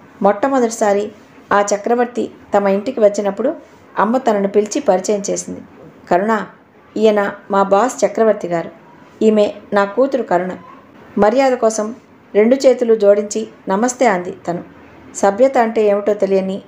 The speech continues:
అడవి మనిషిలా ఆయన తనకేసి కళ్ళింత చేసుకుని చూస్తుంటే ఒళ్ళంతా తేళ్ళు జెరులు పాకినంత చికాకు అనిపించింది తనకు. "అచ్చు నీలాగే ఉందే నీ కూతురు. అంత వయసులో ఉన్నప్పుడు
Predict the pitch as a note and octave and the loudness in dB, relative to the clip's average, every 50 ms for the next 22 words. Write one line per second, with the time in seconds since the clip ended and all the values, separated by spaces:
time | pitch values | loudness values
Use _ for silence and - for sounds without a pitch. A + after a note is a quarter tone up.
0 | - - - F3 F#3 A3 B3+ B3 A3+ G#3 G3+ G3 - G3+ A3+ C4+ E4 C#4+ - - | -12 -6 -2 2 2 4 4 2 2 -2 -4 -6 -4 -4 -4 -4 -4 -8 -14 -20
1 | - - - - - - G3 G3 G3+ G3+ F#3+ G3 F#3+ F#3 F#3+ F#3+ - G#3+ A3+ A3+ | -20 -20 -20 -20 -8 -2 0 2 2 2 0 0 -2 -2 -2 0 0 0 0 0
2 | - G#3+ G#3 - - - - - - - - - G3 G3+ A#3 B3+ C4 A#3+ A3+ G#3 | -2 -6 -8 -10 -14 -20 -20 -20 -20 -8 -2 0 2 2 2 0 -2 -2 -4 -4
3 | - G#3 G#3 A3 A3 - A#3+ A3+ A3 G#3 G3+ G3 - G3 F#3+ G3 A#3+ C4+ E4 - | -2 -2 -2 -2 -2 -4 -6 -4 -4 -4 -4 -4 -4 -6 -4 -2 -4 -4 -4 -6
4 | - - _ _ - - - - G3 G3 G#3 A3+ B3+ C4 B3 A#3 - G#3 G3+ A3 | -12 -20 _ _ -20 -20 -8 0 2 2 4 4 2 0 -2 -2 -2 -2 -2 -4
5 | - - - _ - _ _ _ - A3 A#3 B3 C4+ C#4+ D4 B3+ A#3+ A#3+ A3+ A3+ | -8 -16 -20 _ -20 _ _ _ 6 6 6 6 4 2 0 2 2 2 2 4
6 | A3+ A3+ A3+ A3+ G#3+ G3 G3 - G3 G3 F#3+ F#3+ F#3 F3+ - G3+ G3 C4+ B3+ B3+ | 4 2 2 2 2 0 0 -2 -4 -4 -4 -4 -6 -6 -6 -4 -2 0 0 0
7 | - F#3+ E3+ F3 - E3+ E3+ - E3 E3+ E3+ - - - - F3+ F3 F3 F3 - | 0 -4 -4 -4 -8 -10 -10 -12 -12 -12 -14 -16 -18 -12 -10 -8 -8 -8 -10 -16
8 | - - - - - _ _ _ _ - - - E3+ G3 - - - E4+ C4 A3+ | -20 -20 -20 -20 -20 _ _ _ _ -20 -4 -2 -2 -2 0 0 0 2 4 4
9 | A3 A#3+ C4 C4+ C4+ C4+ C#4 C4+ B3 A#3+ A#3+ A#3+ A#3+ A#3 A3 G#3+ A3 - A3+ A3 | 6 6 6 4 4 2 2 0 0 0 0 0 0 0 -2 -2 0 0 0 0
10 | A3+ A3 A3+ A#3 A#3 - - - - - - - - - _ _ _ - - F3+ | 0 -2 -2 -4 -4 -8 -16 -20 -20 -20 -20 -20 -20 -20 _ _ _ -4 -2 0
11 | G3 G#3+ G#3+ G3+ G#3 A3 A#3 - C#4+ C#4 B3+ A#3 A3 G#3 G#3 G#3 A3 C4 E4+ G4+ | 2 2 4 4 4 2 0 0 0 0 0 0 0 -2 -4 -4 -2 -2 -2 -4